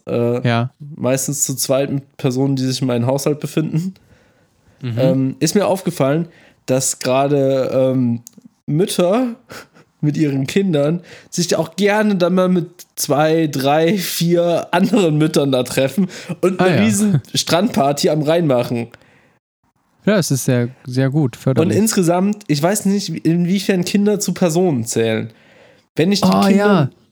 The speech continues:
Speaker 1: wenn ich die Kinder nicht mitzähle,
Speaker 2: Dazu
Speaker 1: dann
Speaker 2: hab ich auch
Speaker 1: waren's,
Speaker 2: noch was.
Speaker 1: dann waren's schon, sag ich mal, vier Personen,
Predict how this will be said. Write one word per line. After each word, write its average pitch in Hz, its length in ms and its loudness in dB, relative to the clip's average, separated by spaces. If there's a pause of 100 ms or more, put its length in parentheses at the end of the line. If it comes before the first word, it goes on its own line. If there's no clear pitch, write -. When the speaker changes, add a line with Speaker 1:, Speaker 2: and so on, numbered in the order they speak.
(120)
Speaker 1:
wenn 180 160 2
ich 220 140 0
die 180 120 -2
Kinder 214 360 2
nicht 202 340 0
mitzähle, 107 840 0 (1120)
Speaker 2:
Dazu 175 300 2
Speaker 1:
dann 143 80 4
Speaker 2:
hab 160 140 4
ich 190 60 0
auch - 40 2
Speaker 1:
waren's, 185 80 2
Speaker 2:
noch 151 160 2
was. 131 340 -2 (120)
Speaker 1:
dann 147 220 2
waren's 196 280 0
schon, 175 220 0 (360)
sag 156 260 0
ich 185 140 -2
mal, 175 180 2
vier 220 220 0
Personen, 185 580 2